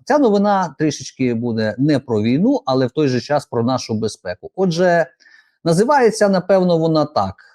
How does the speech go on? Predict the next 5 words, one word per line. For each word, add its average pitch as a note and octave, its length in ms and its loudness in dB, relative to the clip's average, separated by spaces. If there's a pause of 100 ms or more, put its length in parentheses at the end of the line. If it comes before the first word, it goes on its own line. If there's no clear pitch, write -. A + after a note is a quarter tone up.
(720)
Напевно, E3 600 0 (640)
"Зеленський, A3 960 2
я F3 240 4
не F#3+ 120 2
лох G#3 400 2